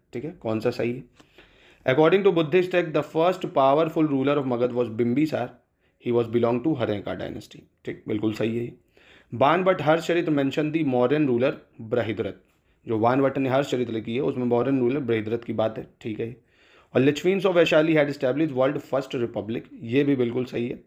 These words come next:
तीनों स्टेटमेंट यहाँ पे सही हो जाती हैं, यानी वन, टू, थ्री सही है, ऑप्शन सी सही हो जाएगा। ठीक है, अगला प्रश्न देखते हैं,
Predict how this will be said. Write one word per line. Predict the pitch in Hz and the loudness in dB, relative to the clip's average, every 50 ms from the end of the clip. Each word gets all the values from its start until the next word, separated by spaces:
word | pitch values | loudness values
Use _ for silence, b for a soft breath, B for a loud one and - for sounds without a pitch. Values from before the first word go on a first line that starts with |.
| _ _ _ - | _ _ _ -4
तीनों | 143 143 147 151 151 | -2 0 0 0 -2
स्टेटमेंट | 147 - 123 120 117 123 127 123 | -2 -2 -4 -4 -2 0 0 0
यहाँ | 113 110 107 | 0 -2 -2
पे | 107 120 | -4 -6
सही | - - 107 113 | -6 -4 -4 -2
हो | 113 110 | -2 -2
जाती | 104 110 107 104 - 131 | -2 -2 -4 -4 -4 -4
हैं, | 131 | -2
यानी | 120 110 110 | -2 -2 -2
वन, | 107 110 107 107 | -2 -2 -2 -2
टू, | 107 135 135 | -2 -2 -4
थ्री | 127 - 135 139 | -4 -2 -4 -2
सही | 139 - - 120 120 | -2 -2 -4 -4 -6
है, | 139 - b b b b b b b b | -6 -10 b b b b b b b b
ऑप्शन | - 120 123 - - 160 156 | 0 0 2 0 -2 -6 -6
सी | 156 - 160 135 | -4 -4 -6 -8
सही | - - - - - | -6 -8 -8 -8 -8
हो | - 110 | -8 -8
जाएगा। | 107 101 101 - - - - _ _ _ _ - | -10 -10 -12 -12 -14 -16 -20 _ _ _ _ -8
ठीक | 113 110 | -4 -4
है, | 131 156 - - _ _ b b b b b b b b b b - | -4 -4 -6 -12 _ _ b b b b b b b b b b -4
अगला | 113 113 107 117 | -2 0 0 0
प्रश्न | 117 - 120 107 135 120 | 0 0 -2 -4 -4 -2
देखते | 117 117 - - 135 | -2 -4 -4 -4 -6
हैं, | 139 165 - | -6 -6 -8